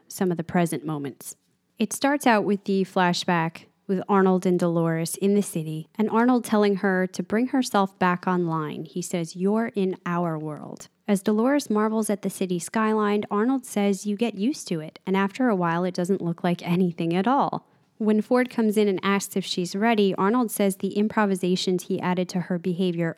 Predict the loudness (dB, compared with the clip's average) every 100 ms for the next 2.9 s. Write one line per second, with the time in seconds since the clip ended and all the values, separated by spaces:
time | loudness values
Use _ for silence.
0 | -4 -4 -6 -8 0 0 2 4 4 4
1 | 2 0 -2 -2 0 0 -4 -4 -2 -2
2 | -4 -6 0 2 2 0 -6 -8 -10